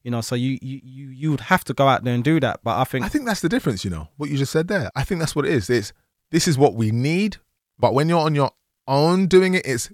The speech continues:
Speaker 2: "This is what I want."
Speaker 1: Mm-hmm.
Speaker 2: And you're seeing if what you want aligns with what the public need.
Speaker 1: Mm-hmm.
Speaker 2: And I think when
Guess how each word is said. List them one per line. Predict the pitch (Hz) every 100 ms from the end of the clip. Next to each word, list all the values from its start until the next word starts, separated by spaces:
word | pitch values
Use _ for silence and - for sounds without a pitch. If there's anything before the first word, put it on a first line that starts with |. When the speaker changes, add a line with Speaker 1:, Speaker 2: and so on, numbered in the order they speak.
| -
Speaker 2:
"This | 147
is | 135
what | 117
I | 120 120
want." | 104 123 95 - - _ _ _
Speaker 1:
Mm-hmm. | 123
Speaker 2:
And | 123 117
you're |
seeing | 113 - 139
if | 131 107
what | 127 -
you | 131 110
want | 107 151 127 90 - - _ _
aligns | 110 117 127 127 101
with | 110 107 104
what | 117 - _ _ _ _ _
the | -
public | 104 - 143 117 -
need. | 92 101 71 -
Speaker 1:
Mm-hmm. | 131 120 143 113 -
Speaker 2:
And | 120
I | 123
think | - 165 143
when | - 120 151 175 175